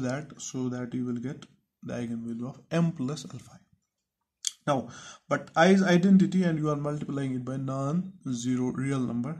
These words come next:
so this is a scalar matrix। ये स्केलर बन जाती है और स्केलर का, uh, जो हर कोई आइगन वैल्यू होता है वो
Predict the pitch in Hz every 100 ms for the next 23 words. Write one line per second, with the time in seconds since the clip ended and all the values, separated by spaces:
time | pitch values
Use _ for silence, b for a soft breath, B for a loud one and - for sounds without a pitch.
0 | - - 131 131 131 127 123 - - 127
1 | 135 196 190 _ _ _ _ _ _ -
2 | 113 113 - - - - 135 139 - 139
3 | 135 139 143 151 160 156 123 113 - _
4 | - 143 131 - - _ _ _ _ -
5 | - - 160 156 151 139 131 - B B
6 | B B - 123 120 123 123 - - _
7 | _ - 143 143 143 139 123 127 123 120
8 | 120 117 113 107 123 139